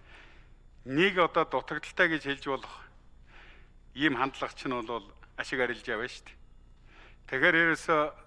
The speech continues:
сулхан амар хэлбэр аргаар хөрөнгө мөнгөтэй болох боломжийг хязгаарлал, а, хайгаал энэ рүү ерөөсөө бүгдээрээ хошуураад орчдөг.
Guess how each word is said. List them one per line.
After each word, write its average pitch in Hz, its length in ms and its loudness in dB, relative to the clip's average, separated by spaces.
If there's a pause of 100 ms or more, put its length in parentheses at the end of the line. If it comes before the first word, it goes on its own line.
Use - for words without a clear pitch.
(180)
сулхан - 720 2 (2000)
амар 160 320 6
хэлбэр 165 240 4
аргаар 151 340 6 (560)
хөрөнгө 156 300 0
мөнгөтэй 147 320 0
болох 135 240 -2
боломжийг 135 560 -4 (160)
хязгаарлал, 131 480 -4 (160)
а, 135 320 -8 (880)
хайгаал 143 480 4 (800)
энэ 143 160 4
рүү 175 120 6 (120)
ерөөсөө 156 240 0
бүгдээрээ 147 400 2
хошуураад 135 400 0
орчдөг. - 440 -4